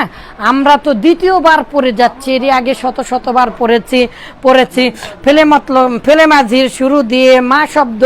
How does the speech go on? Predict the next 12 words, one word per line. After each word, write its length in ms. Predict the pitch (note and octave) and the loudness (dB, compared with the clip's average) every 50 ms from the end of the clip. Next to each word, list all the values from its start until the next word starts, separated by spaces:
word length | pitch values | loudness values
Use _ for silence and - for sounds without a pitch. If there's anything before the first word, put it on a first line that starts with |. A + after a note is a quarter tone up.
| B3+ | 2
বাড়াইয়া 440 | B3 G#3+ B3 B3 C4+ C#4+ D4 C#4 B3+ | 2 2 0 2 2 2 2 2 0
দিলে 280 | G#3+ A3 B3+ B3+ C4 B3+ B3+ G#3 - | 0 -2 -2 -2 -2 -2 -2 -4 -4
ফেলে, 280 | A#3+ B3 B3+ C4 D4 E4+ F#4+ G#4 F#4+ - - - - - - - - C4 A#3 G#3 | -4 -2 2 2 4 4 4 2 2 0 -6 -16 -20 -20 -20 -20 -20 -14 -10 -8
উম, 220 | G3+ G#3+ A3 A3+ A3+ A3+ A#3 | -6 -4 -4 -2 -2 -2 0
নাফি 300 | B3 C4 B3+ - C#4 C#4 C4+ | 0 0 0 0 -2 0 2
হয়ে 260 | A#3+ A#3+ A#3+ A#3 A3+ G#3 | 2 2 4 2 2 0
যাবে, 240 | G3 A3 G#3+ G#3+ G#3 | 0 -2 -2 -2 -2
তাই 180 | - B3+ C#4 | 0 0 0
না? 160 | D#4 F4+ F#4 F4 D4+ A3+ D#3 B2 - - - - - - - - - - - - - - - - G3 | 2 2 2 2 2 0 -2 -6 -14 -20 -20 -20 -20 -20 -20 -20 -20 -20 -20 -20 -20 -20 -20 -14 -4
নাফি 340 | F#3 A#3 B3+ B3 - C4 C4 | -2 0 0 0 0 -2 -2
ফেলে 380 | - - A#3+ A#3+ A#3+ B3 B3 B3 A#3+ A3+ - - - - - - - - - - - - - | -2 -2 -2 0 0 0 0 0 -2 -4 -8 -12 -16 -14 -14 -14 -14 -16 -20 -20 -14 -2 0
এরকম 380 | B3 C4 C#4+ C#4+ C#4+ D4 C#4+ | 2 4 4 4 2 2 2